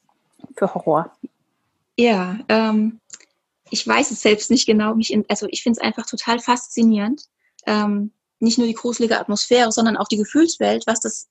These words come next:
Speaker 2: in einem auslöst, beim Schreiben, beim Lesen generell.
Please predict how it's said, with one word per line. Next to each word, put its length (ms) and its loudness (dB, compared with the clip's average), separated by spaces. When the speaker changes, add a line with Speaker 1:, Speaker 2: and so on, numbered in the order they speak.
Speaker 2:
in 140 2
einem 340 0
auslöst, 560 -2
beim 140 -2
Schreiben, 340 2
beim 160 2
Lesen 300 0
generell. 500 -2